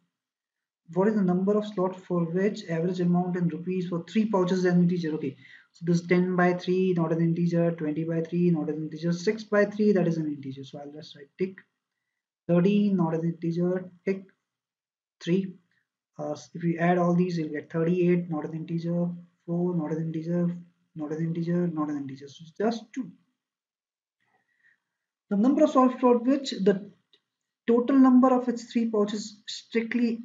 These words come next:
exceed ten, exceed ten. So this is not exceeding one, two, three,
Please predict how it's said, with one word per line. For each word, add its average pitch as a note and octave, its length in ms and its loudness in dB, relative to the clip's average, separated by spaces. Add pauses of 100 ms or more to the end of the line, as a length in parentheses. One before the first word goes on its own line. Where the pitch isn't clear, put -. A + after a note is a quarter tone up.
(160)
exceed G3 640 2 (120)
ten, F#3 240 0
exceed A3+ 480 0
ten. B2+ 280 -6 (240)
So E3 540 -6
this E3 260 -8 (160)
is E3+ 120 -10
not F3+ 200 -2
exceeding G#3 600 0 (120)
one, G3 500 -2 (1000)
two, G#3+ 420 0 (840)
three, G#3+ 500 0